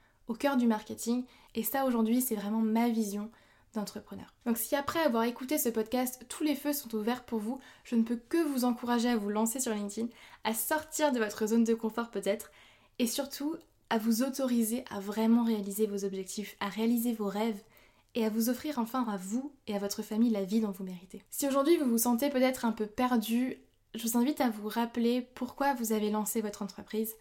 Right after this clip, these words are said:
pourquoi vous êtes en business, qu'est-ce qui vous fait vibrer,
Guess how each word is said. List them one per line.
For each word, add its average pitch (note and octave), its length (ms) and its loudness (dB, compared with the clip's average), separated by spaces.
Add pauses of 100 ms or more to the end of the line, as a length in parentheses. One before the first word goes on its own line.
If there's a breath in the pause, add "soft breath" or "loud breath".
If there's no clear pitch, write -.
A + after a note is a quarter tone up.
(480 soft breath)
pourquoi C#4 360 4
vous A3+ 160 0
êtes G#3+ 140 -2
en G#3+ 60 -2
business, G3+ 580 -4 (100)
qu'est-ce C#4+ 220 -4
qui C4 160 -6
vous A3 120 -8
fait A3+ 180 -2
vibrer, A3 600 -2